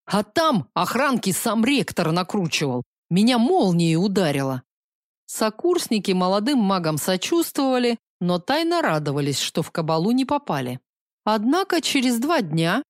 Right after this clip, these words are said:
ректор выбирал девушек для украшений залов. Им тоже выдали парадную форму, но женскую,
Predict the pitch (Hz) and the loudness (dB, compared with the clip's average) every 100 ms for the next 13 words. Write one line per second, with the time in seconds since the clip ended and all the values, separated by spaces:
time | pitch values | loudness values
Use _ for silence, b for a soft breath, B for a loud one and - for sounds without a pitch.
0 | _ 180 208 320 - 330 240 180 185 247 | _ 0 0 0 -2 0 0 0 2 0
1 | 302 254 220 151 143 - 143 147 156 151 | 0 0 0 0 -2 -4 -6 -2 -2 -2
2 | 165 - 214 233 262 214 156 127 127 - | -4 -2 0 2 0 0 0 -2 -4 -10
3 | _ _ _ - 320 370 226 151 156 156 | _ _ _ -4 -2 2 2 2 0 -2
4 | 156 156 151 160 147 147 151 175 - 359 | 0 0 0 0 0 -2 -2 -2 0 2
5 | 285 156 - - 233 349 175 160 139 131 | 2 0 -4 -2 0 0 0 0 0 -4
6 | - 151 139 | -4 -4 -2